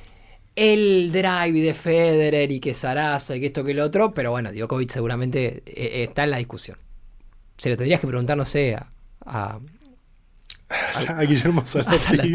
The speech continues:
Speaker 1: a Salata, <laughs> qué sé yo. A Nalbandián, a,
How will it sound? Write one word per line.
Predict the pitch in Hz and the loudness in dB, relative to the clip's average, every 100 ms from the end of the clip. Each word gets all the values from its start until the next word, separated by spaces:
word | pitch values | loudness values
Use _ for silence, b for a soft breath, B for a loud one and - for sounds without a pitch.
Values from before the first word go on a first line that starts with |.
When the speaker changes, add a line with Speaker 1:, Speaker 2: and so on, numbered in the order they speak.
| 160 | 0
Speaker 1:
a | 165 | -2
Salata, | - 135 170 - - - - | 0 2 4 2 0 -4 -4
<laughs> | |
qué | - | -6
sé | - - - | -6 -4 -2
yo. | - - - - - - - - - B B B - | -2 -2 -2 -6 -12 -10 -12 -12 -18 B B B 2
A | 170 | 6
Nalbandián, | 175 160 160 175 202 226 196 135 | 8 10 8 8 8 10 8 4
a, | 135 143 - - 147 | 0 -4 -4 -4 -4